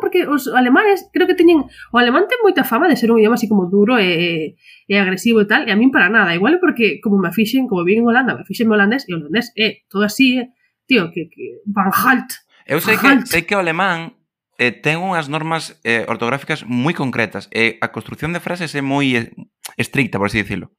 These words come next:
Speaker 1: Sí, pero non, a mí non me suena como un, como unha lingua agresiva ou tal. A mí, de feito, suena suave, bonita. Eu non sei. Eu son
Speaker 2: Cal é?
Speaker 1: Sabes que?
Speaker 2: Vamos, vamos, vamos a
Speaker 1: German enjoy it.
Speaker 2: vamos ser, eh, estándar Gali Twitter. Eh, cal é para ti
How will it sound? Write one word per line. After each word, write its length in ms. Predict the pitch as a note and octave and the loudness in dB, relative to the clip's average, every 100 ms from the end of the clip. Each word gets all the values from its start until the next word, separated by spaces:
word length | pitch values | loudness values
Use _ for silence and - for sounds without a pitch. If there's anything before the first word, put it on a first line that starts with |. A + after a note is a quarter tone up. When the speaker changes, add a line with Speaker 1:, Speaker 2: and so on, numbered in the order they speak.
| _ _ - | _ _ -8
Speaker 1:
Sí, 160 | - A3 | -4 0
pero 160 | A#3 | 2
non, 160 | C4 G#4 | 4 4
a 80 | B3 | 4
mí 80 | D#4+ | 4
non 160 | G4 | 4
me 40 | A3+ | 2
suena 180 | G3+ G#3 | 0 2
como 240 | G3+ G3+ | 4 4
un, 240 | F#3 F#3+ | 2 -2
como 400 | F#3+ F#3+ F#3+ F#3+ | -2 -2 0 0
unha 160 | F#3+ F#3+ | 0 0
lingua 320 | F#3 G3 F#3+ | 2 2 2
agresiva 560 | F#3+ F#3 G3+ F#3 F#3 F3 F3 | -2 -2 0 0 2 -2 -2
ou 240 | E3+ E3 _ _ | -6 -8 _ _
tal. 80 | F#3 | 0
A 80 | F3+ | 2
mí, 80 | A#3+ | 2
de 240 | B3+ A3 | 0 -2
feito, 240 | G#3+ B3 D#4+ | -2 -2 -2
suena 160 | D#4 D#3 | -2 -2
suave, 320 | D#3+ F#3+ F3+ | 0 0 0
bonita. 320 | D#3+ G#3 - | 0 -2 -2
Eu 80 | - | 0
non 160 | C4+ - | 2 2
sei. 320 | D#3+ C#3 - - | -2 -10 -8 0
Eu 240 | B3+ C#4 | 2 2
son 400 | - A#3+ A3+ G#3 - - - | 2 2 4 2 -4 -20 -4
Speaker 2:
Cal 240 | F#3+ B3 | -2 0
é? 160 | B3+ - | -2 0
Speaker 1:
Sabes 240 | C#4+ C#4+ | -2 0
que? 240 | - A#2+ - - | 0 -2 -6 -4
Speaker 2:
Vamos, 240 | D#3 A#3+ | -2 -2
vamos, 320 | E3 G#3+ B3+ C#3 | -2 -4 -4 -4
vamos 240 | F3+ A#3 A3 | -2 -2 2
a 80 | F#3+ | 2
Speaker 1:
German 240 | D#4 F4+ | 2 2
enjoy 400 | A#3+ A3+ G3 F3 | 0 0 -2 -4
it. 80 | - - | -8 -12
Speaker 2:
vamos 400 | A2+ E3+ G3+ F#3+ | -8 -6 -6 -2
ser, 640 | F3+ D3+ B2+ B2 A#2 - | 0 2 0 0 -2 -2
eh, 800 | G#2+ G2+ G2+ G2+ G2 G2+ G2+ - - | 0 2 2 2 2 0 -4 -14 -14
estándar 640 | G#2+ - C3 B2+ B2 A#2 A2+ | -10 -4 -4 0 2 2 0
Gali 240 | A2 G#2+ | 0 -2
Twitter. 400 | G2 G2 F2+ E2+ _ _ _ _ _ | -4 -6 -8 -12 _ _ _ _ _
Eh, 400 | - G#2+ G#2+ G#2 | -2 0 2 0
cal 160 | - F#3+ | -2 -4
é 80 | G3+ | -4
para 320 | D#3+ B2+ B2 | -2 -2 -2
ti 480 | B2 G#2+ G2+ G2 | 0 0 0 -4